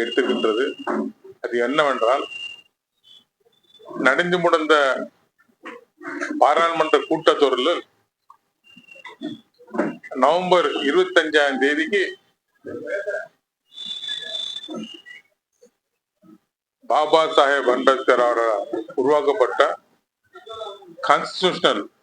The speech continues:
செவன்டி இயர், செவன்டி ஃபைவ் இயர்ஸ் முடிவாயிருக்கிறது. இது சந்தர்ப்பமாக லோக்சபையிலும் சரி,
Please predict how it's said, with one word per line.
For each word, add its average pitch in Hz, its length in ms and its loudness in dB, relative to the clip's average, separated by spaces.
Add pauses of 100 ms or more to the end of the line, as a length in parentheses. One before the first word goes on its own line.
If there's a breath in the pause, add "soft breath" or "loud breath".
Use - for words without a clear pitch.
(800)
செவன்டி 160 480 0
இயர், 175 280 2
செவன்டி 175 320 2
ஃபைவ் 156 200 2
இயர்ஸ் 175 260 -2 (1800)
முடிவாயிருக்கிறது. 143 680 0 (2500)
இது 175 140 -2 (140)
சந்தர்ப்பமாக 139 760 2 (2500)
லோக்சபையிலும் 156 760 0
சரி, 156 180 0